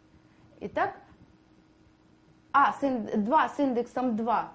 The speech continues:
точка лежит на стороне А Б, по линии связи нашли. А тогда, имея две одноимённые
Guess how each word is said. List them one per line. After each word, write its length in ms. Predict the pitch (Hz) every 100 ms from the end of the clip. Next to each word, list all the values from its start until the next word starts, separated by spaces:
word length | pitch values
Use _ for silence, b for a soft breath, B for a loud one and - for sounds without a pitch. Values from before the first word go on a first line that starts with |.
| -
точка 340 | 214 190 -
лежит 500 | 214 254 240 247 -
на 280 | 220 233 202
стороне 440 | - 240 226 214 196
А 80 | 196
Б, 280 | 165 165
по 140 | 220 277
линии 360 | 311 311 302
связи 380 | 302 294 294 262
нашли. 480 | 277 269 - 262 262 B B B B
А 120 | 277
тогда, 440 | - 254 233 339 -
имея 440 | - 269 302 262 220
две 520 | 190 196 262 208 - B B
одноимённые 880 | 226 220 254 254 254 240 233 220 196